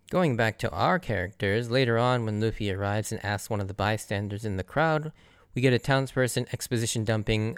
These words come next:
of, of various prominent members of the Galila Company. I remember when I first saw this moment, I wanted either Polly or Kaku to join, as they both had, like, really cool character designs and seemingly fun and unique personalities as well.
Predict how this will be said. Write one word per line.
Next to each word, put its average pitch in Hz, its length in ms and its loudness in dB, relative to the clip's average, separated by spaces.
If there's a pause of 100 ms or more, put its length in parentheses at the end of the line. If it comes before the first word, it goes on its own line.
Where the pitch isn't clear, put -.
of, 107 520 2 (120)
of 113 80 -2
various 113 540 4
prominent 104 360 -2
members 101 300 -2
of 104 80 -6
the 104 100 -2
Galila 101 380 -2
Company. 104 560 -4 (300)
I 135 40 6
remember 208 340 4
when 254 120 4
I 156 40 4
first 123 300 0
saw 117 160 2
this 113 180 -2
moment, 101 320 -2 (220)
I 127 180 2
wanted 220 400 -2
either 123 360 2
Polly 135 500 2
or 110 100 2
Kaku - 380 -4
to 107 100 -4
join, 104 460 0 (240)
as 131 120 0
they 160 80 4
both 196 260 2
had, 196 200 0
like, 107 160 0
really 127 240 2
cool 120 260 2
character 113 360 0
designs 104 480 0
and 110 100 -2
seemingly 180 460 0
fun 113 340 0
and 101 180 -4
unique 98 320 0
personalities 98 800 -2
as 98 140 -6
well. 95 440 0